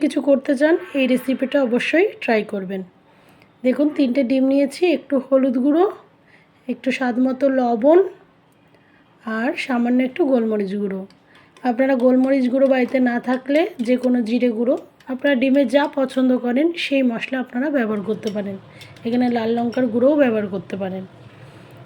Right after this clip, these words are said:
আমার যেহেতু বাচ্চারা খায়, আমি একটু অ্যাভয়েড করি। এরপর সর্ষের তেলে আমি ডিমটা দিয়ে দিলাম।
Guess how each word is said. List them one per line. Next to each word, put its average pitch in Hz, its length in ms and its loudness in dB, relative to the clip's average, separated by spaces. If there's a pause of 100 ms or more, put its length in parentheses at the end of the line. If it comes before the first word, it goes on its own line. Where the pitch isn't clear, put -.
আমার 254 200 0
যেহেতু 285 260 0
বাচ্চারা 277 340 0
খায়, 285 340 -2
আমি 254 180 2
একটু - 180 -6
অ্যাভয়েড 254 320 0 (120)
করি। 247 200 2 (680)
এরপর 254 400 2 (260)
সর্ষের 254 420 -2 (140)
তেলে 294 240 2 (480)
আমি 240 220 -2
ডিমটা 226 300 -4
দিয়ে 233 280 0
দিলাম। 190 240 -6